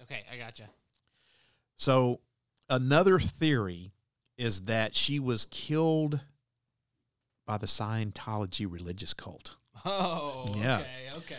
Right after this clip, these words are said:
Speaker 1: I love that.
Speaker 2: Yeah, so Lisa Marie Presley apparently revealed the whereabouts of the leader of Scientology. So David Miscavige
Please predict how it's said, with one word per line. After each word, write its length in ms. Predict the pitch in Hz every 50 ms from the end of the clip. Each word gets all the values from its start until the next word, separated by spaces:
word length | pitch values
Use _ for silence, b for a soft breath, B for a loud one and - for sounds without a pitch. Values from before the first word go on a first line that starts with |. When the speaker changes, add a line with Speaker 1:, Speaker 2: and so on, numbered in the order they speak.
| 120 120 123
Speaker 1:
I 40 | 123
love 180 | 127 139 147 135
that. 260 | 120 95 90 90 - _
Speaker 2:
Yeah, 280 | - - 156 165 135 101
so 260 | - - 135 127 127
Lisa 460 | 127 117 113 131 143 160 147 - 170
Marie 340 | 170 175 180 156 139 139 147 156
Presley 560 | - - 139 123 117 104 - 110 107 107 110
apparently 920 | - 107 98 - - - 131 143 147 143 - 113 113 107 104 104 110 - -
revealed 720 | 123 117 104 92 90 104 120 127 135 139 139 139 131 -
the 280 | - 113 110 113 110 104 92 - -
whereabouts 960 | - 123 156 208 208 185 131 110 92 87 85 95 120 - - - - - - - _ _ _ _ _ -
of 300 | 107 107 101 98 104 107
the 80 | 110
leader 600 | 101 101 98 110 151 190 220 180 113 87 82 - _ _ _ -
of 80 | 98
Scientology. 920 | - - - 104 98 95 92 90 - - - 90 85 85 80 - - - - _ _ _ _ _ _ _ _ _ _ _ _ _ _ _ _ _ _ _ _ _
So 420 | - - 117 110 107 104 104 - - _ _ - 139 101 95
David 360 | - 117 135 147 147 165 147 139
Miscavige 800 | 131 131 156 160 - - 104 - - - - - - - -